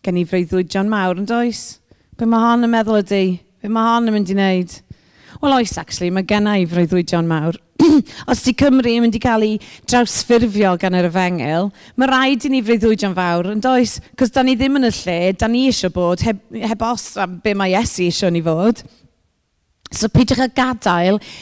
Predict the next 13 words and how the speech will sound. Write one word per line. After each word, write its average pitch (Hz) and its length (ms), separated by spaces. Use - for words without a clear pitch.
i 233 160
negatifrwydd 226 1120
pobl 202 320
eraill 240 500
i 214 160
sraddio 214 800
dy 202 160
obaith 185 480
di. 175 160
Genna 285 240
i 254 80
obeithion 196 480
mawr. 180 480